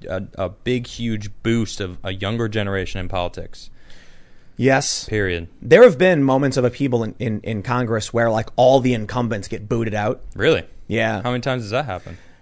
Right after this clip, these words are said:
Speaker 2: I don't know. I don't think that many, only a couple.
Speaker 1: Wow.
Speaker 2: There was one, I think, there was a chart I was looking at of, like, Democrat versus Republican overlap.
Speaker 1: Okay.
Speaker 2: And they used to overlap quite a bit. Now they're extremely far apart. But in the chart, you could see weird gaps.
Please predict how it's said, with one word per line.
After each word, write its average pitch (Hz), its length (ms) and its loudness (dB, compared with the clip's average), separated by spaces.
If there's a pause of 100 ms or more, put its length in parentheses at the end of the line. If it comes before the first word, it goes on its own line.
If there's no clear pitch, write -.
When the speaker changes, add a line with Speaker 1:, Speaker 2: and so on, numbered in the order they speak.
(180)
Speaker 2:
I 131 80 -2
don't 208 260 6
know. 160 260 6
I 117 80 4
don't 151 140 4
think 165 140 2
that 143 160 2
many, 127 200 0
only 117 180 -2
a - 40 -8
couple. 113 420 0
Speaker 1:
Wow. 101 280 -6
Speaker 2:
There 135 120 6
was 131 160 4
one, 147 220 2
I 135 80 2
think, 120 380 0
there 131 80 6
was 127 100 4
a 120 40 -2
chart 143 260 4
I - 20 6
was 120 100 2
looking 113 220 -2
at - 240 -6
of, 117 220 -2
like, 107 360 0
Democrat 123 480 2
versus 117 280 -2
Republican 117 560 0
overlap. 117 540 0 (120)
Speaker 1:
Okay. 104 320 -2
Speaker 2:
And 120 140 0
they 139 40 4
used 180 120 6
to - 60 0
overlap 123 320 0
quite 113 180 0
a - 20 -2
bit. 123 180 0
Now 120 140 0
they're 117 120 0
extremely 117 440 -2
far 107 240 -2
apart. - 480 -4 (340)
But - 220 0
in 151 140 6
the 131 60 4
chart, 165 280 4
you 127 80 0
could 120 140 -2
see 135 100 0
weird 113 400 2
gaps. - 580 -2